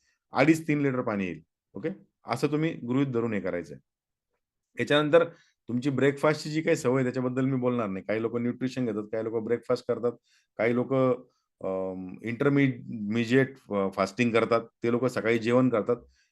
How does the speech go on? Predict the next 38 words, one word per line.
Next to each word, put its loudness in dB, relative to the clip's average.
जे 6
तुम्हाला 4
पॉसिबल 4
आहे -2
ते 0
करा, 0
पण -4
आपल्या 2
स्टमकला 4
या 2
सगळ्या 0
प्रोसेस -2
झाल्याच्या 0
नंतर -2
मेडिटेशन, 2
त्याच्यानंतरचं 2
हायड्रेशन, 2
म्हणजे -8
पाणी 2
तुम्ही 2
घ्यायचं 0
आहे, 2
आणि -2
त्याच्यानंतर 0
तुम्हाला 2
पंधरा 4
ते 2
वीस 0
मिनिटाचं 0
आणखी 0
एक 4
स्वतःचं 2
सेल्फ 4
मेडिटेशन 0
तुम्ही -2
करू 2
शकता, -10
कुठलंही. 0